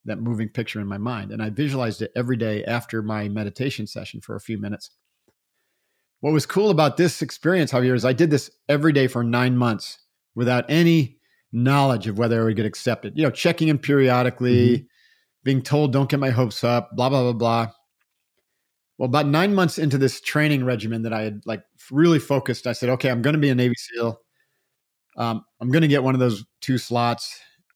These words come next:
Speaker 1: Um, I'm gonna do everything I can physically, mentally, and, you know, emotionally to make it happen, but there's no guarantee. But I'm just gonna pretend it's gonna happen, and I'm gonna visualize it happening." And about nine months into this practice, I had this overwhelming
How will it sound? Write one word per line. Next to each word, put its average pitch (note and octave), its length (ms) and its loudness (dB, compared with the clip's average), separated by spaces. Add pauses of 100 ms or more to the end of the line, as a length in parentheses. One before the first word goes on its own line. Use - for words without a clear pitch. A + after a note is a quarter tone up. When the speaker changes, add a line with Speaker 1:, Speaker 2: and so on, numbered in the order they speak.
(160)
Speaker 1:
Um, G#2 440 -8 (480)
I'm B2 80 -4
gonna C3+ 140 0
do C3 120 2
everything D3+ 240 2
I C3 80 0
can B2 280 -2
physically, C3 360 0
mentally, A2+ 400 0
and, G#2+ 240 -4 (180)
you - 100 -14
know, G2+ 280 -8 (240)
emotionally A2+ 600 -4
to G#2+ 100 -8
make A2 140 -4
it G#2+ 80 -6
happen, B2 400 -4 (580)
but D#3 100 -2
there's D#3 100 2
no C3+ 100 2
guarantee. G#2 500 -6 (100)
But B2+ 100 -2
I'm D#3 100 0
just C#3+ 120 -4
gonna C3 140 -4
pretend A2+ 320 -4
it's G2 80 -10
gonna G#2 160 -8
happen, G2+ 340 -10 (920)
and A2+ 120 -2
I'm A#2 80 -2
gonna A#2 120 0
visualize A2+ 480 0
it G#2+ 80 -6
happening." G#2+ 400 -10 (440)
And A#2+ 200 -2
about B2 200 -2
nine C#3+ 220 0
months C#3+ 240 -2
into C3+ 140 0
this A#2+ 160 -4
practice, C3 580 -4 (120)
I A2+ 80 -4
had A#2+ 180 0
this A2+ 160 -6
overwhelming B2+ 640 -2